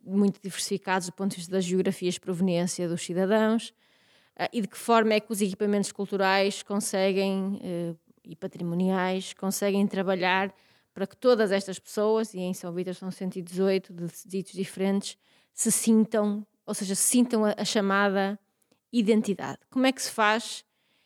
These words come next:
educação patrimonial, que é uma coisa de, de apelo tanto à, às origens, à história, como é que se faz educação patrimonial para, eh, uma diversidade tão grande,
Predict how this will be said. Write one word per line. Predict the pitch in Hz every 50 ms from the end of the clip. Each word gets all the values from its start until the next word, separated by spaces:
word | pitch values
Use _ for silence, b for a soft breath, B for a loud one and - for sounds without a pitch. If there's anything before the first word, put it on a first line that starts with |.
| _ _ -
educação | 240 214 202 - 220 208 - 214 190
patrimonial, | 175 196 185 180 185 190 190 190 185 180 175 175 190
que | - -
é | 208
uma | 196 196 185
coisa | - 190 196
de, | 180 - _ - - - 226
de | 202 214
apelo | 208 208 - 233 214 208 208
tanto | 214 226 208 202 202 - 208
à, | 202 202 196 185 180 175 175 175 180 - _ _ _ _ _ _ _
às | - 196 190
origens, | 226 208 180 190 214 220 202 196 180 170 175 170 180 208 185
à | 180
história, | 185 - - - 190 185 196 208 208 196 185 202
como | - 208
é | 220
que | 226 -
se | - -
faz | - 226 226 214
educação | 220 220 - 226 - 214 208
patrimonial | 208 214 208 196 208 208 208 208 190 190 190 196 202 208 220 240 - _ _ _ _ _ _ _ _ _ _ _ _ _ _ _
para, | - 214 202 196 202 208 208
eh, | 214 214 214 214 214 214 208 - - - 202 208 208 202 202 202 202 196 196 196 196 196 196 - -
uma | 196 202 202
diversidade | 208 220 - - - 208 208 202 202 196 -
tão | - 208 208
grande, | 196 196 202 202 208 208 208 196 196 190